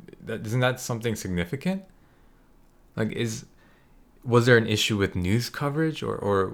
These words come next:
were the people that I were, I was talking to, are they specifically kind of not into news? Like, I don't know. I, I, that's just another thing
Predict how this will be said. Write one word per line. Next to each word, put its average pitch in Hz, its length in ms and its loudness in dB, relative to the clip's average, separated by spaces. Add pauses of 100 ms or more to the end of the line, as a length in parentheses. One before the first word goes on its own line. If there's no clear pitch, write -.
were 104 200 2
the 104 100 2
people 110 300 0
that 95 160 4
I 95 40 4
were, 92 300 2
I 98 60 -4
was 90 160 -4
talking 101 320 -4
to, 107 180 -4
are 87 140 -4
they 90 100 0
specifically 95 760 -6
kind 90 280 -6
of 85 260 -4 (520)
not 90 500 0 (1000)
into 95 360 -6
news? 107 680 -2
Like, - 160 -8
I 131 80 2
don't 147 160 2
know. 143 340 2
I, - 220 -6
I, 113 180 -4 (1400)
that's 127 240 2
just 131 240 -2
another 113 280 6
thing 98 360 -4